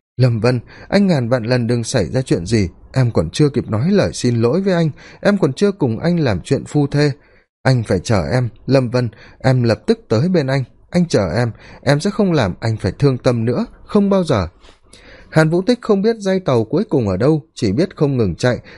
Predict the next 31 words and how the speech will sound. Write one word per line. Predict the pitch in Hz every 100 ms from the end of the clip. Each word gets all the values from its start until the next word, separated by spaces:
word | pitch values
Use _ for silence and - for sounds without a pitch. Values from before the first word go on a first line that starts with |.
| -
tóc | 226 -
của | 123
nàng | 117 113
đã | 147
rối | 165 143 220
bù | 156 101
không | - 131 123
chịu | 113 87
nổi, | 110 87 -
đôi | - 117
dép | 120 180
dưới | - 123
chân | 127 127 107
sớm | - 107 165
đã |
không | 175 151 120
thấy | 123 165
đâu. | 151 135 - - - _
Hai | 214
bàn | 185 131
chân | 190 190
trắng | 180 147 175
nõn | 165 208
bị | 165
gạch | 107 101
đá | - 95 120
cắt | - 196 -
phải | - 98 73
cắt | 165 -
trái, | - 104 156
máu | 180 113